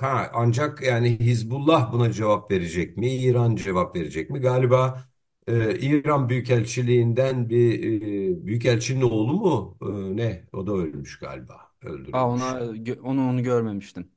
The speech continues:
Speaker 1: Öyle bir şey. Neyse yani bu daha, daha suyu çıkar bu gün içerisinde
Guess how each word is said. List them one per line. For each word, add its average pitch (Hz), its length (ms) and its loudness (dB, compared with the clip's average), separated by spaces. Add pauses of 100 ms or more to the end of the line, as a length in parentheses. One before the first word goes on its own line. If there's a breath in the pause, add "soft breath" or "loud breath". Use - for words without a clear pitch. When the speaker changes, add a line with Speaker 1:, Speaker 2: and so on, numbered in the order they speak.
(200)
Speaker 1:
Öyle 117 260 2
bir 101 60 -6
şey. - 240 -8
Neyse 120 360 -6
yani 120 320 -4
bu 104 100 -8
daha, 107 240 -4
daha 113 180 6
suyu 120 260 2
çıkar 107 400 -2
bu 85 340 -4
gün 82 180 -6
içerisinde 73 840 -12